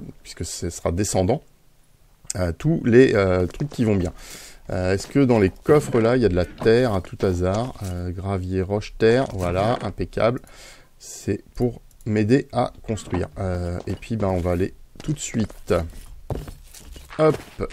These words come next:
boucher pour l'instant l'arrivée d'eau. Euh, donc, on va la boucher ici, carrément. Voilà, on va redescendre. Alors, vivement que je parte en exploration pour trouver,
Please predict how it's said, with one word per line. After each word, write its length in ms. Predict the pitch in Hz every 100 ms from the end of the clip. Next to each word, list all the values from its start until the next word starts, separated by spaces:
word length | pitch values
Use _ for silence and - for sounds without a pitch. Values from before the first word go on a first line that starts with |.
| 117 123
boucher 320 | 147 - 107
pour 180 | - 139
l'instant 380 | 135 - 107 95 - - - - - - - - -
l'arrivée 440 | 104 131 151 127 101
d'eau. 200 | 101 175 - - - - - - - - -
Euh, 400 | 92 90 90 90
donc, 180 | 92 - -
on 40 |
va 80 | 87
la 80 | 85
boucher 380 | 92 92 - - - -
ici, 320 | 160 - 131
carrément. 440 | - 98 90 98 - - - - - - - - - - - - - - - - - - - - - - - -
Voilà, 160 | 85 76
on 60 | 71
va 40 |
redescendre. 520 | 73 - - 107 117 -
Alors, 240 | 95 82 - -
vivement 580 | 98 110 143 135 147 175
que 160 | 156 123
je 80 |
parte 240 | - 139 -
en 100 | 113
exploration 560 | 110 - 123 110 -
pour 180 | 139 113
trouver, 460 | - 107 104 127